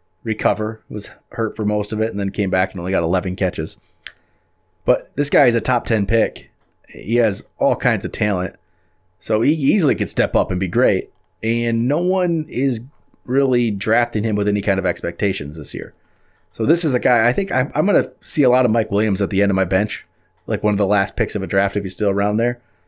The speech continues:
and just see what he can do. 'Cause right now he's ranked sixty-ninth. That's sixty-ninth for a player, what I feel like has a lot of potential. He was just hurt last year. And,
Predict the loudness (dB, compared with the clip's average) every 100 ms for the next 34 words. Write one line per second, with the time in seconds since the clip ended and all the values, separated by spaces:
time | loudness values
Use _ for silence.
0 | _ _ -2 0 2 0 -2 0 2 4
1 | 4 4 2 2 2 2 4 2 2 0
2 | 0 0 0 2 4 4 0 -4 -20 -20
3 | _ _ _ _ _ _ _ _ _ -8
4 | -4 -2 -2 0 0 2 2 -2 0 0
5 | 2 4 4 4 0 _ _ _ _ _
6 | -4 2 2 2 2 4 2 0 0 0
7 | 2 2 2 0 -2 -2 -2 -2 -6 -8
8 | _ _ _ _ 4 4 2 -4 -2 0
9 | 0 0 0 0 -8 -12 -14 _ _ _
10 | _ _ _ -20 -20 -8 -2 -2